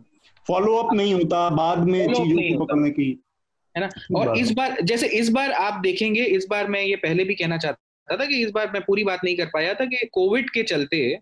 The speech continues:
Speaker 2: जो प्रॉब्लम, एक तो फ्लड का प्रॉब्लम है ही, वो मतलब, अ, हर साल होता है, इस साल, अ, थोड़ा ज्यादा होगा, अभी उसका आकलन करना थोड़ा मुश्किल है, but पिछले साल भी, अ,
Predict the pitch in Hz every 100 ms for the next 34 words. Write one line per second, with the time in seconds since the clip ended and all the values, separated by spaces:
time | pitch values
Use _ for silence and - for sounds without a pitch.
0 | _ _ _ 160 180 175 165 156 202 226
1 | 349 381 247 240 190 190 - 214 208 165
2 | 170 190 190 147 147 147 160 131 113 -
3 | 151 170 170 - 147 - 156 151 135 123
4 | 117 _ _ _ _ 165 165 165 180 190
5 | 175 175 180 190 214 - 165 - 175 180
6 | 180 160 147 147 - 160 160 143 139 170
7 | 175 170 185 214 185 165 170 160 175 170
8 | - 143 160 170 165 156 165 160 156 143
9 | - 196 240 349 - _ 220 220 220 254
10 | 262 226 214 262 311 190 190 180